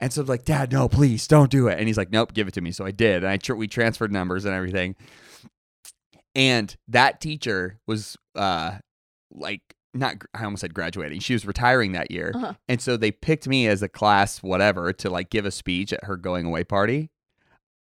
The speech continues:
Speaker 1: Not a dry eye in that house. I'm not joking. She cried. Not everybody cried, but she cried.
Speaker 2: Oh my God.
Speaker 1: So on the final, I got a B, and, uh, my grade was at, like, I don't know, like, a sixty-nine point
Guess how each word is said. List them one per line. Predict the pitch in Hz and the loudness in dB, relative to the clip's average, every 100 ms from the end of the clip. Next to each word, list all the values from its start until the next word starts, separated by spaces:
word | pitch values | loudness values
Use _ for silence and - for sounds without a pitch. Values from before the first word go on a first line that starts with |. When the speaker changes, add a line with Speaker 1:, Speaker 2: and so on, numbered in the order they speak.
| _ _ _ - | _ _ _ -6
Speaker 1:
Not | 110 131 | 2 2
a | 156 | 2
dry | 110 104 107 | 2 6 6
eye | 92 98 | 6 4
in | 90 85 | 2 -2
that | 76 | -4
house. | 87 85 - - - _ | -4 -6 -8 -14 -20 _
I'm | 110 | -2
not | 120 110 | -2 2
joking. | 107 95 90 | 2 0 -2
She | - 131 | -2 -2
cried. | - 117 104 107 - | 2 4 4 2 -2
Not | 110 87 | -2 -2
everybody | 85 80 - | -4 -6 -10
cried, | - 60 82 | -12 -10 -8
but | 92 | -8
she | - 156 | -4 -2
cried. | - 135 95 85 110 - | 4 6 6 0 -10 -18
Speaker 2:
Oh | 185 | -18
my | 151 143 | -16 -16
God. | 147 139 131 135 147 | -16 -16 -14 -12 -2
Speaker 1:
So | 143 - - | 0 0 0
on | 120 131 156 | 4 4 4
the | 147 | 0
final, | - 123 127 90 78 101 _ _ _ _ _ - | 2 4 4 0 -4 -8 _ _ _ _ _ -2
I | 110 | 2
got | 113 117 | 4 4
a | 101 - | 2 -2
B, | 120 113 90 95 120 _ _ - | -4 -2 -4 -10 -14 _ _ -4
and, | 123 | 0
uh, | 117 | 0
my | 113 110 | 0 0
grade | 101 110 113 120 | 0 0 2 2
was | 113 104 | 0 2
at, | 104 101 | 2 2
like, | 101 95 92 - _ _ _ | 0 -2 -4 -10 _ _ _
I | 107 110 | 0 2
don't | 104 - | 0 -2
know, | 98 85 85 92 107 _ _ | -4 -2 0 -2 -4 _ _
like, | - 107 98 | 0 0 2
a | 87 80 _ _ _ _ _ - | -2 -4 _ _ _ _ _ -14
sixty-nine | - 147 131 - 131 110 95 92 104 107 | -4 0 0 0 -4 -2 -2 -2 -4 -6
point | - 98 92 90 | -8 -6 -6 -8